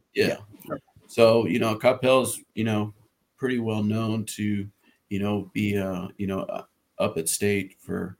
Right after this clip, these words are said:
Speaker 1: you know, U I L State and stuff. So, uh, but it, yeah, for, for Brandeis to be putting results together like that, Lee, Reagan, watch out for, <laughs> for Brandeis, 'cause they're, they're, they're, they're coming for district.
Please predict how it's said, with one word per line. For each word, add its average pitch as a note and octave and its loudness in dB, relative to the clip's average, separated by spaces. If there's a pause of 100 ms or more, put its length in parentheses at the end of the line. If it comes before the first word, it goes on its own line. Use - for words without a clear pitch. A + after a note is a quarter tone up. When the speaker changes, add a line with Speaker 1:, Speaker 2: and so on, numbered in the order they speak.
(300)
Speaker 1:
you G2 -4
know, G2 -2
U G2 0
I G2 -2
L G2 -4
State G2+ -4
and G2 -4
stuff. G#2+ -4
So, G#2 -2
uh, F#2+ 0
but G#2+ 0
it, - -4 (880)
yeah, G2 4
for, F2 -4
for - -6
Brandeis A#2 4
to G2 -6
be G#2+ 2
putting G2 0
results G2+ 0
together G#2+ 2
like F2+ -2
that, G#2+ 0 (1160)
Lee, C#3+ 4 (260)
Reagan, C3 2
watch A2 4
out - 6
for, B2+ 2
<laughs> - -2
for A#2+ -2
Brandeis, A#2+ 6
'cause F#2 -2
they're, A#2 4
they're, A#2 2
they're, A#2 0
they're A2 -4
coming C3 2
for A2 -2
district. G#2 0